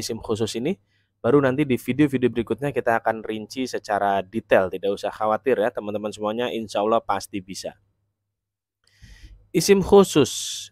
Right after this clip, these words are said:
ibnun atau bintun. Di sini kita bisa lihat digunakan untuk penyebutan biasanya, tapi kita nggak perlu tahu, ya, penyebutan untuk apa ibnun bintun ini. Yang penting, kita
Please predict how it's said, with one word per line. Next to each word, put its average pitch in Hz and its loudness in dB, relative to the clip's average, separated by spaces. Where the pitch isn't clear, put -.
ibnun 151 4
atau 135 6
bintun. 113 2
Di 87 -12
sini 113 -6
kita 113 -2
bisa 101 -4
lihat 123 2
digunakan 139 2
untuk 143 -2
penyebutan 131 0
biasanya, 110 0
tapi 175 -4
kita 185 2
nggak 139 4
perlu 147 4
tahu, 156 2
ya, 147 0
penyebutan 123 -2
untuk 131 -6
apa 123 0
ibnun 131 -2
bintun 117 -2
ini. 139 -4
Yang 135 -6
penting, 139 -8
kita 143 -4